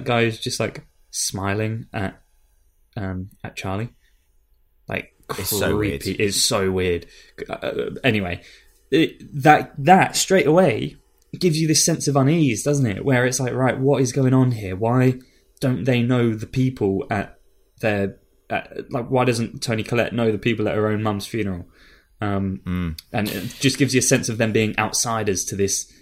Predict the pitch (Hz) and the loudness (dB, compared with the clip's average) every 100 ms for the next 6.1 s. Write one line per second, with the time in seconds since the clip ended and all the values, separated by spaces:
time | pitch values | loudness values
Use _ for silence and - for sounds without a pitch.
0 | _ - 107 101 98 98 95 - _ 113 | _ -8 -2 0 0 0 -2 -6 _ -8
1 | 98 80 - - 101 104 98 101 104 92 | -6 -8 -14 -12 -6 -4 0 2 2 0
2 | 101 98 92 98 - 98 90 87 - 85 | -4 -4 -4 -8 -10 -10 -8 -8 -8 -8
3 | 82 78 - _ 90 82 82 - 98 123 | -8 -12 -14 _ -12 -10 -10 -12 -10 -8
4 | - 107 95 90 92 - 101 90 85 78 | -8 -6 -8 -8 -10 -8 -8 -8 -10 -10
5 | 78 82 78 69 67 - - - 104 90 | -10 -12 -12 -12 -12 -14 -16 -12 -8 -8